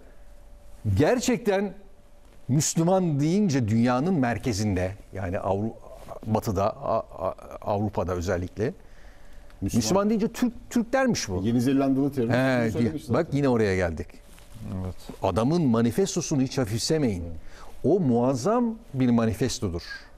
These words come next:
Speaker 1: Yani muazzamlığı şuradan. Çok uzun,
Speaker 2: Evet.
Speaker 1: çok detaylı. O anlamda muazzam diyorum.
Speaker 2: Oradaki camidekileri bunlar
Speaker 1: Çok,
Speaker 2: Pakistanlı mı,
Speaker 1: çok de-,
Speaker 2: Afganistanlı mı, Iraklı mı demedi.
Speaker 1: Türk
Speaker 2: Türkiye
Speaker 1: diye, Türk diye
Speaker 2: vurdu.
Speaker 1: vuruyor.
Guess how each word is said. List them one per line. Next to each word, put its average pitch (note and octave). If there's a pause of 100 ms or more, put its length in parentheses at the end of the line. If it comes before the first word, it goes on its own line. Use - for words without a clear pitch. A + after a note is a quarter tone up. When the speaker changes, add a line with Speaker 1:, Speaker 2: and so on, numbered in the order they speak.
(460)
Speaker 1:
Yani G#2
muazzamlığı A#2+
şuradan. E3+ (400)
Çok G#3
uzun, F3
Speaker 2:
Evet. - (280)
Speaker 1:
çok D#3
detaylı. A#2 (180)
O A#2
anlamda F#3
muazzam A#2+
diyorum. F#2+
Speaker 2:
Oradaki A2
camidekileri A#2+
bunlar A#2+
Speaker 1:
Çok, -
Speaker 2:
Pakistanlı B2
mı, B2
Speaker 1:
çok C3
de-, -
Speaker 2:
Afganistanlı B2
mı, C3+
Iraklı C3
mı F#3
demedi. G#3+
Speaker 1:
Türk F#3
Speaker 2:
Türkiye F3+
Speaker 1:
diye, C3+
Türk F#3
diye C3+
Speaker 2:
vurdu. G#2+
Speaker 1:
vuruyor. F2+